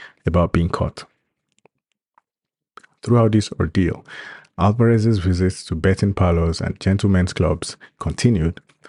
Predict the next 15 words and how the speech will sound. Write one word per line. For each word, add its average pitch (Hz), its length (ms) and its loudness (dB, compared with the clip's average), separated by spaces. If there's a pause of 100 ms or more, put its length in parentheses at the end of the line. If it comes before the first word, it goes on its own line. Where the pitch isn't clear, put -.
(220)
serving 101 440 2
as 87 180 0
meeting 101 320 2
points 82 420 -2 (120)
for - 140 -6
further 101 300 2
instructions 85 840 -2 (140)
and - 180 -6
payments. - 460 -2 (1300)
These 127 180 2
places, 90 640 0
once 104 260 2
sources 98 460 0
of 85 160 -6
leisure, 87 440 0